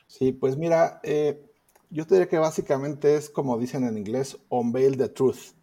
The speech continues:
Es súper fácil, solamente tenemos que educar a, a los anunciantes sobre el rol de Twitter y sobre nuestra audiencia. La verdad es que mi trabajo, que es como investigación de mercados para Twitter,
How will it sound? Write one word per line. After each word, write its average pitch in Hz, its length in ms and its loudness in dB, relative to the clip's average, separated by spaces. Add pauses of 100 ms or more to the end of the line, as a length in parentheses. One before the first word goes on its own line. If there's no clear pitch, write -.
(380)
Es 117 120 -10
súper 143 380 0
fácil, 135 520 -2
solamente 147 600 0
tenemos 135 440 -4
que 120 160 -4
educar 113 640 -6 (720)
a, 101 460 -4
a - 180 -10
los 104 180 -6
anunciantes 120 960 -6
sobre 107 380 -4
el 104 100 -4
rol 123 220 -4
de 127 100 -4
Twitter 123 720 -6
y 110 140 -10
sobre 101 320 -8
nuestra 110 280 -10
audiencia. 143 460 -4 (560)
La 117 160 0
verdad 127 240 2
es 143 80 -4
que 131 400 2
mi 127 240 -4
trabajo, 131 460 0
que 120 100 -4
es - 300 -8
como 117 200 -8
investigación 104 500 -6
de 127 80 0
mercados 117 320 -6
para 101 180 -10
Twitter, 120 480 -6